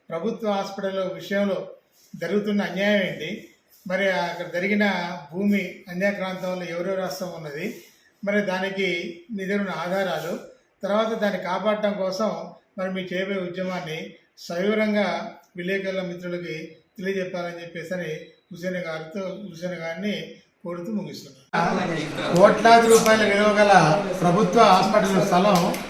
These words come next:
అన్యాక్రాంతమైందని చెప్పేసి అని గత కొన్ని ఏళ్లుగా అనేక మంది సామాజిక ఉద్యమకారులు ఉద్యమాలు చేస్తున్నారు. ఈ విషయాన్ని ప్రజాప్రతినిధులకి, అధికారులకి అనేక మార్లు విన్నవించారు. ఇటీవలనే ఆ సదరు హాస్పిటల్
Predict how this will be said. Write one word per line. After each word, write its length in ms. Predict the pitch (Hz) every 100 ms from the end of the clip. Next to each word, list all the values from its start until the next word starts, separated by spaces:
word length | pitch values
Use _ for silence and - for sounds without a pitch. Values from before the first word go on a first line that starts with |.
| - -
అన్యాక్రాంతమైందని 920 | 175 202 226 220 220 202 202 202 202
చెప్పేసి 300 | 190 165 185
అని 420 | 185 208 190 170 - - - - 165
గత 220 | 208 208
కొన్ని 340 | 214 208 185
ఏళ్లుగా 500 | 226 240 240 214 - - - - -
అనేక 300 | 175 226 226
మంది 200 | 220 226
సామాజిక 340 | 196 208 220 214
ఉద్యమకారులు 800 | 185 202 196 190 196 214 190 180 - 170
ఉద్యమాలు 380 | 165 202 190
చేస్తున్నారు. 420 | 180 170 190 175 - - - - - - -
ఈ 120 | 220
విషయాన్ని 800 | 214 185 240 247 247 220 202 208 - - -
ప్రజాప్రతినిధులకి, 1080 | 165 185 220 220 226 226 233 233 240 254 262 - - -
అధికారులకి 920 | 170 220 247 247 240 240 240 214 220 - - 185
అనేక 300 | 196 226 220
మార్లు 300 | 202 226 226
విన్నవించారు. 600 | 196 220 226 - 190 - - - - - -
ఇటీవలనే 920 | 175 254 254 254 247 254 208 214 - - - 147
ఆ 120 | 202 208
సదరు 240 | 208 196
హాస్పిటల్ 640 | 190 - 254 240 233 196